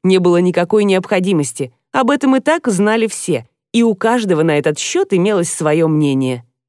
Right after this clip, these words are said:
В любом случае, тема была сыграна и переиграна уже много раз и давно утратила актуальность. Эва сняла большие солнечные очки,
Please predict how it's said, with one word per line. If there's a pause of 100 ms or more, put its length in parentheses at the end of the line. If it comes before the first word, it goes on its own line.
(420)
В
любом
случае,
тема
была
сыграна
и
переиграна
уже
много
раз (260)
и
давно
утратила
актуальность. (1000)
Эва
сняла
большие
солнечные
очки,